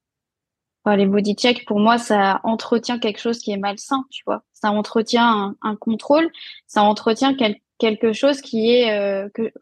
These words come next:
que je trouve, c'est comme la pesée. Alors, la pesée, c'est un body check aussi, je l'ai pas dit. Mais, euh, c'est comme la pesée, tu vois, ben, c'est,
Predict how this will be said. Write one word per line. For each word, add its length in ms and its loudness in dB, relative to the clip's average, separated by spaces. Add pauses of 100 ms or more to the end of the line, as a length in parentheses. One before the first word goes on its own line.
(120)
que 200 0 (140)
je 180 -2
trouve, 300 -2
c'est 180 -2
comme 160 4
la 120 2
pesée. 280 0
Alors, 180 2
la 120 2
pesée, 300 -4
c'est 120 -10
un 40 -4
body 260 -4
check 240 -4
aussi, 280 -2
je 100 -2
l'ai 80 0
pas 120 -4
dit. 220 0 (500)
Mais, 380 4
euh, 400 2
c'est 160 -6
comme 220 0
la 120 2
pesée, 360 0
tu 140 -8
vois, 320 -4
ben, 300 -6
c'est, 340 -6